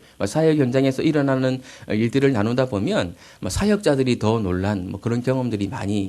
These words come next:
있거든요. 뭐 그런 경험들을 뭐 이야기하고 서로 나누었을 것입니다. 근데 이 이야기들을 들은 예수님이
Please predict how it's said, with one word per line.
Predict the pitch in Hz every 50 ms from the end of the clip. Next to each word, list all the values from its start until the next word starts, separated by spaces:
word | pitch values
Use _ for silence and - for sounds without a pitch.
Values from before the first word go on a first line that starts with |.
| - -
있거든요. | 107 - 123 - 104 92 92 92 92 - _ _ _
뭐 | - 104
그런 | - - 151 156 156 156 156
경험들을 | - 151 151 160 170 165 147 120 107 175 202 160 95 95 - - - - -
뭐 | - -
이야기하고 | 98 101 101 107 110 113 123 113 107 101 101 - - - - _ - - 123 117 101 98 104 151 190 165 107 101 -
서로 | - - 107 107
나누었을 | 104 98 101 95 107 131 120 104 - - 101 95 95 95 95
것입니다. | - 107 - - 107 95 90 85 - - - - _ _ _ - - - - - - - - - -
근데 | 165 160
이 | 165 208 202
이야기들을 | 196 180 160 165 175 190 165 175 165 170 165 156
들은 | - 180 175 170 170 165 165 165 131
예수님이 | 107 101 202 - 151 147 139 117 113 123 175 233 302 -